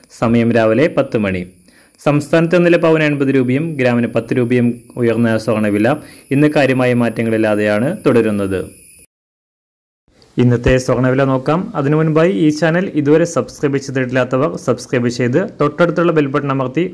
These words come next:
all സെലക്ട് ചെയ്യുക. ഇന്നത്തെ നയൻ വൺ സിക്സ് അഥവാ ട്വന്റി ടു കാരറ്റ് സ്വർണ്ണവില ഒരു ഗ്രാം ആറായിരത്തി അറുന്നൂറ്റി മുപ്പത്തിയഞ്ച് രൂപ,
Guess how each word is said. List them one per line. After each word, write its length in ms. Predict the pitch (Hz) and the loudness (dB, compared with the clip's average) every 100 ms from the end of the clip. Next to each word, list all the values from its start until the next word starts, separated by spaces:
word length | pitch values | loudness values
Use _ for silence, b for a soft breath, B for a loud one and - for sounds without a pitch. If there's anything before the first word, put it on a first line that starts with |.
| 160 | 0
all 180 | 170 - | -2 -2
സെലക്ട് 380 | - 120 120 | -4 -4 -4
ചെയ്യുക. 640 | 110 113 101 95 92 _ _ _ _ _ _ 131 | -2 -2 -2 -4 -6 _ _ _ _ _ _ 0
ഇന്നത്തെ 300 | 120 120 131 | 2 4 2
നയൻ 220 | 131 131 | 2 2
വൺ 120 | 131 | 0
സിക്സ് 260 | 135 131 131 | -2 -4 -2
അഥവാ 220 | 123 160 | 0 0
ട്വന്റി 280 | 175 120 117 | 0 0 0
ടു 40 | 113 | 0
കാരറ്റ് 300 | 113 113 120 120 | -2 -2 -2 -2
സ്വർണ്ണവില 520 | 123 120 123 123 156 185 B B B | -4 -2 0 0 0 -4 B B B
ഒരു 120 | 143 | 0
ഗ്രാം 280 | 139 170 170 156 | 2 0 0 0
ആറായിരത്തി 400 | 151 151 151 165 | 2 2 0 -2
അറുന്നൂറ്റി 420 | 156 143 147 156 | -2 0 -2 0
മുപ്പത്തിയഞ്ച് 600 | 143 123 127 131 127 123 | -2 -2 -2 -2 -2 -2
രൂപ, 220 | 120 117 | 0 0